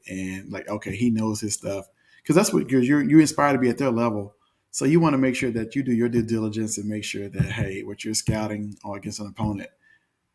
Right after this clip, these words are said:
is really true factual information that, that, that the coach's offense coordinator can use, the head coach can use. And so for me, I love that because I,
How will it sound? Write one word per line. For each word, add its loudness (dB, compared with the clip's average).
is -8
really 0
true 0
factual -4
information -2
that, -8
that, -10
that -6
the -2
coach's -2
offense 4
coordinator 2
can 0
use, 2
the -6
head 4
coach -4
can -10
use. -6
And -8
so -4
for -8
me, 8
I 6
love 4
that 0
because -4
I, 2